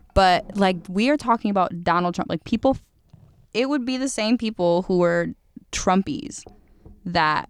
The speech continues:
were like, "Don't listen to rap music. Like, that shit's, that, they say stuff about drugs and women." And I'm like,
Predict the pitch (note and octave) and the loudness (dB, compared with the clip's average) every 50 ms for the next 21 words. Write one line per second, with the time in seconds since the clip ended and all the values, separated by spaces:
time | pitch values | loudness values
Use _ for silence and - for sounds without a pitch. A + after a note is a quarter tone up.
0 | _ _ - - F#3 F3 F3 E3+ D#3+ E3 - F3+ F#3+ G#3 G3 G3 - - G3 F#3 | _ _ -10 -6 -4 -4 -2 -2 -4 -2 0 2 2 4 4 2 2 0 0 2
1 | F#3 F3 E3+ E3+ D#3+ E3+ - - F3 E3 D#3+ D#3 D3+ D#3 D#3 - - - - D#3 | 2 0 0 -2 -4 -4 -4 -2 0 2 2 2 0 -4 -10 -12 -14 -20 -20 -20
2 | - - - D3 D3+ D3+ D#3 _ _ - D#3+ D#3+ - - - E3 D#3+ - - - | -16 -14 -12 -12 -12 -14 -18 _ _ -10 -10 -8 -8 -6 -6 -6 -6 -6 -10 -18
3 | - _ _ - D#3+ E3 E3+ - - E3+ F#3+ - - F3 E3+ E3 E3 E3 E3+ - | -20 _ _ -8 -6 -6 -6 -6 -4 -4 -4 -4 -4 -4 -2 -2 -2 -4 -6 -10
4 | _ _ - - - - - - - - _ - - - E3+ E3+ E3 E3+ E3+ D#3+ | _ _ -20 -20 -20 -20 -20 -20 -20 -20 _ -10 -4 -4 -2 0 0 0 0 -2
5 | D#3 D3+ D#3 D#3+ F3 E3+ D#3+ D#3 D3+ D#3 D#3 - D3+ D3 D3 D3 D#3 - _ _ | -2 -2 0 0 2 2 2 0 -2 -4 -4 -2 2 2 2 2 2 -2 _ _
6 | _ _ _ _ _ _ _ _ _ - - F3+ D#3+ E3+ F3 F3 E3 D#3 D3+ D3 | _ _ _ _ _ _ _ _ _ -18 -14 -6 -2 0 2 4 4 4 4 4
7 | C#3+ D3+ D3+ D#3 D3 D3 D3+ | 4 2 2 2 0 0 -2